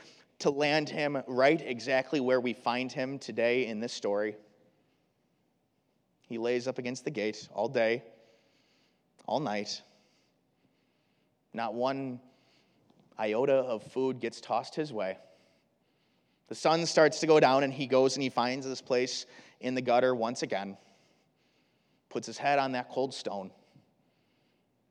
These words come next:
closes his eyes, and prays, "My God, have mercy on me.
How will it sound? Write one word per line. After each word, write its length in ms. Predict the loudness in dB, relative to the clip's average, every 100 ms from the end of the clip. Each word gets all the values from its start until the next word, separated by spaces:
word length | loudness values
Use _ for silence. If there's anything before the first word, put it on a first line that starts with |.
| _ _ _
closes 360 | -2 0 0 -6
his 120 | -4
eyes, 500 | -2 -2 -4 -10 -18 -20 _ _ _ _ _ _ _ _ _ _ _ _ _ _ _ -12
and 160 | -8
prays, 240 | -4 -4 -4
"My 160 | -6
God, 240 | -4 -4 -2
have 260 | -4 -6
mercy 360 | -6 -8 -8 -10
on 160 | -10
me. 180 | -12 -16